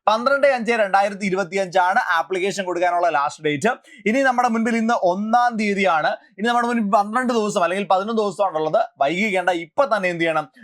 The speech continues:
നിങ്ങൾ ആപ്ലിക്കേഷൻ പൂർത്തിയാക്കണം. ഒരു അവസരം കൂടെ നിങ്ങൾക്ക് കിട്ടിയതാണ്, അത് നിങ്ങൾ പ്രയോജനപ്പെടുത്തണം. ദാ ഈ ഏഴെണ്ണമാണ് എല്ലാ ആളുകൾക്കും, അതായത് ഏഴാം ക്ലാസ് യോഗ്യതയുള്ള എല്ലാ ആളുകൾക്കും അപ്ലൈ ചെയ്യാൻ കഴിയുന്ന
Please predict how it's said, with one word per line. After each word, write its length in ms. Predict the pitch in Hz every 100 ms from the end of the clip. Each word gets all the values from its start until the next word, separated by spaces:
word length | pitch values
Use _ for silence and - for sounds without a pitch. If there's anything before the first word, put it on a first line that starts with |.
| 160
നിങ്ങൾ 160 | 160
ആപ്ലിക്കേഷൻ 560 | 156 160 180 165 156 151
പൂർത്തിയാക്കണം. 580 | 147 147 165 143 160 226
ഒരു 100 | 170
അവസരം 400 | 143 170 - 196
കൂടെ 140 | 185 165
നിങ്ങൾക്ക് 260 | 156 139
കിട്ടിയതാണ്, 440 | 143 165 170 160 170
അത് 180 | 160
നിങ്ങൾ 160 | 156 170
പ്രയോജനപ്പെടുത്തണം. 640 | 170 240 226 190 156 123 110 _ - - - -
ദാ 60 | 277
ഈ 140 | 294
ഏഴെണ്ണമാണ് 920 | 311 247 269 269 214 214 175 156 151 147
എല്ലാ 540 | 170 185 240 285 285 -
ആളുകൾക്കും, 520 | 180 180 180 160 123
അതായത് 220 | 135 165 170
ഏഴാം 340 | 190 226 240
ക്ലാസ് 260 | 247 233 202
യോഗ്യതയുള്ള 640 | 185 175 185 165 156 156 170
എല്ലാ 380 | 170 208 247
ആളുകൾക്കും 720 | 269 247 190 185 185 180 180
അപ്ലൈ 380 | 165 - 180 208
ചെയ്യാൻ 340 | 175 180 170 165
കഴിയുന്ന 280 | 170 165